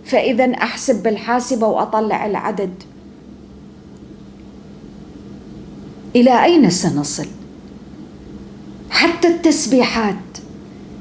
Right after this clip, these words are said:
وحتى الذكر صنعت لنا الصين الحاسبة الإلكترونية التي تت-، تعد لنا وتحسب لنا كم تسبيحة وكم استغفار وكم تهليل.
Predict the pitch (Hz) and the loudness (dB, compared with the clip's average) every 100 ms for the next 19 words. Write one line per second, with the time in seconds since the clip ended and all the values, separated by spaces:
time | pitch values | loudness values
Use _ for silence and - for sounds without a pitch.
0 | - - - 180 277 285 - 214 - 330 | -16 -4 0 2 2 2 4 4 4 0
1 | - 220 - - - - - - - - | 0 -6 -8 -16 -18 -18 -18 -16 -16 -16
2 | - - - 294 262 - 247 247 269 247 | -6 0 4 6 6 4 0 2 4 6
3 | 226 190 214 214 220 277 277 262 254 - | 4 2 0 -2 0 2 4 2 -2 -8
4 | - - - - - 185 180 262 269 269 | -16 -18 -18 -18 -4 -2 0 2 4 4
5 | 226 226 220 226 220 247 240 240 226 254 | 4 4 4 4 2 0 2 2 4 2
6 | 247 220 208 214 214 254 240 - 220 240 | 2 2 0 -2 -4 -2 -2 -2 -4 0
7 | 202 247 - 226 233 240 214 208 226 - | 2 2 2 4 4 2 0 0 -2 -2
8 | - 226 220 240 214 220 254 220 202 - | 0 0 2 0 0 -2 -2 -2 -2 -2
9 | 233 214 160 202 196 - 202 208 226 208 | -2 -2 -2 -4 -4 -6 -8 -6 -4 -2
10 | - - - - 233 220 208 202 220 214 | -4 -4 -6 0 2 2 0 -4 -6 -6
11 | 214 196 202 233 208 | -4 -6 -4 -4 -4